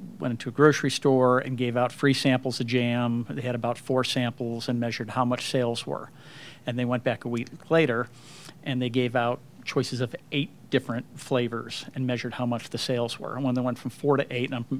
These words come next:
could be screwing up the numbers, but there's a general idea, the sales went down. And the reason why is because you get information overload at that point and the consumer pulls back. It's the same thing that Amazon saw when they had too many options on their,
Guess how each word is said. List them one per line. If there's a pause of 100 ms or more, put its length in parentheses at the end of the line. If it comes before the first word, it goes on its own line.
(120)
could
be
screwing
up
the
numbers,
but
there's
a
general
idea, (560)
the
sales
went
down. (920)
And
the
reason
why
is
because
you
get
information (120)
overload
at
that
point
and
the
consumer
pulls
back.
It's
the
same
thing
that
Amazon
saw
when
they
had
too
many
options (480)
on
their,